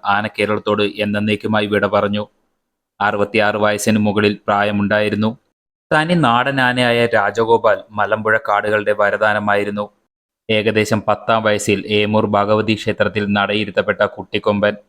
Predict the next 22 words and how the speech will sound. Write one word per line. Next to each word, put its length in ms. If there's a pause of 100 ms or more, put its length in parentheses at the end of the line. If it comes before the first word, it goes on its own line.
(300)
അൻപത്തിയാറ് 680
വർഷത്തോളം 520 (100)
ക്ഷേത്രത്തിലെത്തുന്നവരുടെ 1080 (100)
പ്രിയപ്പെട്ടവനായി 800
നിന്നു. 240 (560)
കേരളത്തിലെ 500
പ്രശസ്തമായ 640 (120)
ഉത്സവങ്ങളിലെ 600 (120)
നിറസാന്നിധ്യമായിരുന്നു 1000 (120)
രാജഗോപാൽ. 560 (680)
തൃശൂർ 400
പൂരം, 340
തൃപ്പൂണിത്തുറ 520 (100)
വൃശ്ചികോത്സവം, 760 (120)
നെന്മാറ 380 (100)
വെല്ലങ്ങി 420
തുടങ്ങിയ 320
ഉത്സവങ്ങളിൽ 640 (180)
രാജഗോപാൽ 640
തന്റെ 180
സാന്നിധ്യം 580
അറിയിച്ചിട്ടുണ്ട്. 580